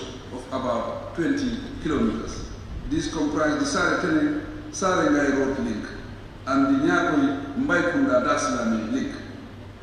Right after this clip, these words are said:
With the primary road network completed, the sector is engaging in constructing secondary and tertiary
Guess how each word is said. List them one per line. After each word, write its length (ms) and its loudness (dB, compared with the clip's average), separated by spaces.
With 140 -4
the 120 -6
primary 400 2
road 180 0
network 520 0
completed, 500 0
the 80 -6
sector 360 -4
is 220 -2
engaging 760 2
in 260 -2
constructing 1000 0
secondary 720 2
and 160 0
tertiary 640 2